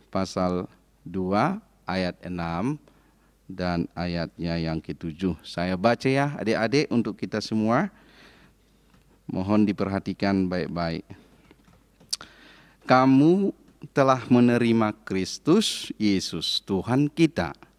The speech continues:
Karena itu, hendaklah hidupmu tetap di dalam Dia. Hendaklah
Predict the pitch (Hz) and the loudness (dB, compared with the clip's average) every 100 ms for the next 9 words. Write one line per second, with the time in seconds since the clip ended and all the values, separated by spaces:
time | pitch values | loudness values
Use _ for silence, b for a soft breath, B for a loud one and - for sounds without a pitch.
0 | _ _ b b b b b _ 110 110 | _ _ b b b b b _ 2 4
1 | 107 - 104 - 139 185 226 214 - _ | 2 2 0 2 4 6 4 -4 -16 _
2 | - 110 110 107 95 123 135 143 165 180 | -2 2 4 4 2 0 2 0 0 -2
3 | - 180 185 220 - _ - 127 127 120 | 4 8 8 4 -4 _ -4 0 0 0
4 | - 113 107 104 101 101 98 85 82 95 | -4 0 4 4 2 0 0 -2 -2 -2
5 | 85 78 - - _ _ _ _ b b | 0 -4 -8 -20 _ _ _ _ b b
6 | b b b b _ 101 98 101 - 120 | b b b b _ 2 4 2 0 2
7 | 156 185 214 | 4 2 -2